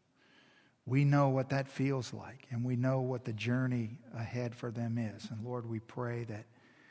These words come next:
the gospel would lead the way, that your people would be the army that marches in and responds, that your love would consume them and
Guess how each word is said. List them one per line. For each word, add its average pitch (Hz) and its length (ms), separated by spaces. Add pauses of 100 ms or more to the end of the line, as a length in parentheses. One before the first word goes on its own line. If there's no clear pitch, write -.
(640)
the 117 100
gospel 127 640
would 120 160
lead 123 340
the 123 80
way, 104 440
that 113 200 (1200)
your 139 180
people 139 600
would 123 200
be 123 160
the 120 220
army 135 400
that 120 220
marches 120 560
in 107 280 (560)
and 107 200
responds, 107 800
that 113 200
your 135 240
love 131 440
would 110 200 (720)
consume 147 680
them 101 340 (420)
and 107 300